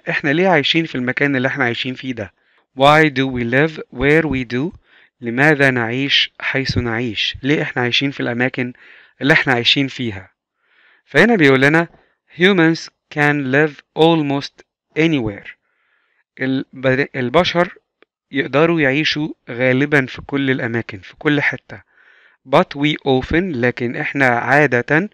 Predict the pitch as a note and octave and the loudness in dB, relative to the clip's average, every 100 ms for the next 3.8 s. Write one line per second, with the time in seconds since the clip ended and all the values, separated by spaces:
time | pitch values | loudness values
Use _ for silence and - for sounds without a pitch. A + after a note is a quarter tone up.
0 | _ _ _ _ _ C3 D#3+ - - D3+ | _ _ _ _ _ 0 2 2 -2 0
1 | D#3+ E3 - C#3 D#3+ D3 D#3 A#2 G2 - | 2 0 -4 -4 -4 -2 -6 -6 -10 -20
2 | _ _ _ _ _ - C#3+ - - C3+ | _ _ _ _ _ 0 2 2 -4 -4
3 | C3+ C#3 - - D3+ D3+ C3+ D3+ | -2 -4 -12 -8 -6 -2 -2 -4